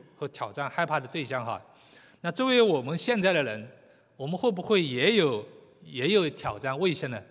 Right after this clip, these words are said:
那我们现在我们都是战争的，呃，我们不是战争的哈，我们都是一个，呃，一个和-，和平的年代。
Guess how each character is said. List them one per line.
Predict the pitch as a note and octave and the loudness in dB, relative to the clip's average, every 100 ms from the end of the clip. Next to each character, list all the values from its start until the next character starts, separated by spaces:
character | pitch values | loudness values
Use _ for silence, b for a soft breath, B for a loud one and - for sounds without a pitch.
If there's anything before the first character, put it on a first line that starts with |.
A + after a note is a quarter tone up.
| _ b b b _ D#3+ A#2+ | _ b b b _ -20 -8
那 | C#3+ | -2
我 | D3+ | 0
们 | B2+ | -2
现 | C#3 G3+ | -2 0
在 | E3+ | 2
我 | C#3 | 2
们 | B2 | -2
都 | C#3+ | -8
是 | C3+ D3+ | -8 -4
战 | F3 D#3 | -2 0
争 | D#3+ D#3 | -2 -2
的， | C#3 A#2 C#3+ | -2 -2 -6
呃， | B2 | -8
我 | A#2 | -8
们 | B2+ | -6
不 | F#3 | -4
是 | F3 | -4
战 | D3 D#3 | -2 -2
争 | D3+ D3+ | -2 -2
的 | |
哈， | C3+ G#2+ B B B - | -2 -2 B B B -8
我 | B2 | -4
们 | D3 | 0
都 | D3+ | 0
是 | E3+ | 2
一 | E3 | 0
个， | D3 C#3+ B2 B B B | 2 2 0 B B B
呃， | B2 | -6
一 | B2+ C#3+ | -4 -2
个 | C#3+ | -2
和-， | - | -4
和 | C3 D3 G3 | -4 0 0
平 | E3 | 0
的 | C#3+ | -4
年 | A#2 G#2 | -6 -8
代。 | G#2+ G#2 | -6 -8